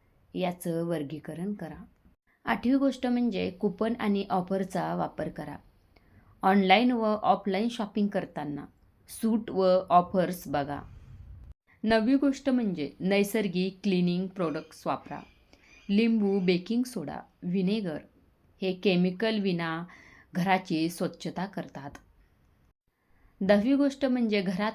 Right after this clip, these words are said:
थोडा वेळ no shoes झोन ठेवा. घरात धूळ कमी राहते आणि साफसफाईचा त्रासही कमी होतो. अकरा,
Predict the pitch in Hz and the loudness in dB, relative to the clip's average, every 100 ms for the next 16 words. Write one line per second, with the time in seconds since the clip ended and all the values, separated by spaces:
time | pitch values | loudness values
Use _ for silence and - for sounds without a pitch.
0 | - 214 196 196 208 202 190 190 185 208 | -4 -2 0 2 2 2 0 0 0 0
1 | 247 - 226 190 170 175 165 - 147 131 | 0 0 -2 -2 -4 -4 -4 -10 -12 -12
2 | - _ _ _ _ _ _ - - 190 | -12 _ _ _ _ _ _ -20 -4 0
3 | 214 226 190 175 262 269 202 160 151 156 | 2 2 2 2 2 2 -2 -2 -8 -14
4 | - 156 - _ _ _ - 165 180 - | -14 -14 -14 _ _ _ -8 -4 -4 -2
5 | 180 180 - 185 180 165 160 170 165 - | -2 -2 -10 -6 -4 -4 -6 -10 -10 -4
6 | 160 175 - 170 165 156 165 - 151 143 | -4 -2 -6 -6 -6 -8 -8 -4 -4 -4
7 | 147 151 - 156 - _ _ _ _ _ | -6 -12 -12 -14 -16 _ _ _ _ _
8 | _ _ _ _ _ _ - - 165 - | _ _ _ _ _ _ -12 -6 -6 -6
9 | 156 | -12